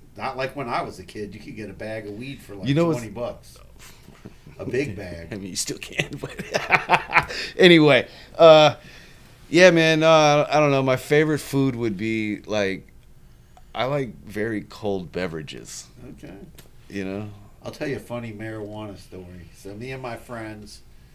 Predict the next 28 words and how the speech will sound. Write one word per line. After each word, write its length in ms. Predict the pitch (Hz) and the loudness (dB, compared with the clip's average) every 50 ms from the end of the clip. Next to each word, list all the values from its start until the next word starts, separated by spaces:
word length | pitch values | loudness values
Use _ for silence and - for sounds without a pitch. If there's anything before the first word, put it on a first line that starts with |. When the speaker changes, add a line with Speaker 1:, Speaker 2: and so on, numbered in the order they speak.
| - - - - - - - - - - - - | -20 -20 -20 -20 -20 -20 -20 -20 -20 -20 -20 -18
Speaker 1:
had, 460 | 107 107 104 104 101 101 98 101 95 - | -16 -14 -14 -14 -14 -14 -16 -18 -20 -20
uh, 160 | - 98 98 95 | -20 -20 -20 -20
three 380 | 92 87 - 113 120 123 117 | -20 -20 -18 -14 -14 -12 -12
joints 460 | 101 101 110 110 110 104 98 - - | -12 -12 -10 -10 -10 -12 -14 -16 -18
rolled 320 | 95 95 98 95 95 92 101 | -16 -16 -14 -14 -14 -14 -14
up 180 | 95 87 - | -14 -14 -16
in 100 | 95 90 | -18 -18
my 120 | 92 92 90 | -16 -16 -16
room. 340 | 90 90 95 95 90 82 82 - - - - - - - - - - - - | -16 -16 -16 -16 -18 -18 -20 -20 -20 -20 -20 -20 -20 -20 -20 -20 -20 -20 -16
Speaker 2:
Uh-oh. 360 | - 73 - - 50 50 50 - - - - - - | -16 -14 -14 -16 -18 -20 -20 -20 -20 -20 -20 -20 -20
Speaker 1:
And, 420 | - 104 104 104 101 98 95 92 98 | -18 -16 -16 -14 -14 -16 -16 -18 -18
uh, 280 | 95 92 92 92 90 87 87 87 - - - - - - - - - - - - - - - | -18 -18 -18 -18 -18 -18 -20 -20 -20 -20 -20 -20 -20 -20 -20 -20 -20 -20 -20 -20 -20 -20 -20
come 240 | - - 127 120 113 | -16 -14 -14 -12 -10
back 380 | 120 113 110 107 107 107 104 - - - - - - - - - - - | -8 -8 -8 -8 -10 -14 -16 -18 -20 -20 -20 -20 -20 -20 -20 -20 -20 -18
to 120 | - 104 | -16 -16
the 100 | 101 101 | -14 -14
house, 500 | 92 98 107 104 98 95 90 90 - - - - - - - - - - - - - - - - - - | -14 -12 -12 -12 -12 -14 -16 -18 -18 -20 -20 -20 -20 -20 -20 -20 -20 -20 -20 -20 -20 -20 -20 -20 -20 -20
and 100 | - 104 | -20 -18
my 120 | 101 95 | -18 -18
friend 380 | 90 - 113 113 113 110 101 101 | -18 -18 -16 -16 -14 -14 -16 -16
looks 320 | 95 92 85 - - - | -18 -18 -18 -20 -20 -20
and 120 | 92 92 | -18 -16
goes, 340 | 95 90 87 87 85 85 - - - - - - - - - | -16 -16 -16 -18 -20 -20 -20 -20 -20 -20 -20 -20 -20 -20 -20
"Alan, 420 | 85 92 104 104 98 85 80 80 76 - - - - | -18 -18 -16 -16 -18 -18 -20 -20 -20 -20 -20 -20 -20
there's 200 | - 85 82 101 | -20 -20 -20 -18
only 200 | 98 95 95 87 85 | -18 -18 -18 -20 -20
two 140 | - 95 95 | -20 -20 -20
joints." 640 | 85 82 82 85 85 80 76 - - - - - | -18 -18 -18 -18 -18 -18 -20 -20 -20 -20 -20 -20